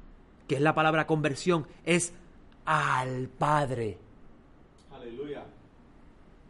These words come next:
Speaker 1: Porque toda la humanidad viene de Él. Él es el emanador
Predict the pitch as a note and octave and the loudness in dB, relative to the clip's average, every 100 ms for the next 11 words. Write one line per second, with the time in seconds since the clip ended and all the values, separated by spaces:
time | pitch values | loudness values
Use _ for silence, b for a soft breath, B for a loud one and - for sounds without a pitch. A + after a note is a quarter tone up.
0 | - - D3 D3 E3 D3+ - G#3 G#3 G#3+ | -18 -2 2 2 2 -2 4 8 10 8
1 | A3 G#3 G3+ G3 G3 G#3 F3 C#3+ F#3+ A3 | 8 4 2 2 2 2 2 0 2 4
2 | F#3+ F3 C3 D3 - F3+ D#3+ C#3 A2+ F2+ | 4 0 2 0 2 4 6 6 4 -2
3 | - - - - - - - - D#3+ E3+ | -8 -20 -20 -20 -20 -20 -18 0 2 4
4 | E3 D#3+ D3 C#3 C3 C3 D3+ D#3 A2+ | 4 2 0 -2 -2 2 4 4 0